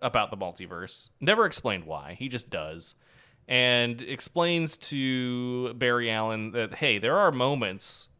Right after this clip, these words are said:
in the timeline. There's, like, all these different timelines, but there are moments in the timeline that are always gonna happen.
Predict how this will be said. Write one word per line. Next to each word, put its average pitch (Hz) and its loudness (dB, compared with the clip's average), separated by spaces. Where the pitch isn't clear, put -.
in 127 0
the 135 -6
timeline. 92 -4
There's, 110 -2
like, 117 2
all 196 8
these 185 -2
different 139 -2
timelines, 90 -4
but 160 0
there 151 6
are 131 0
moments 196 0
in 127 -8
the 107 -6
timeline 95 -4
that 98 -2
are 87 -2
always 113 2
gonna 92 -6
happen. - -14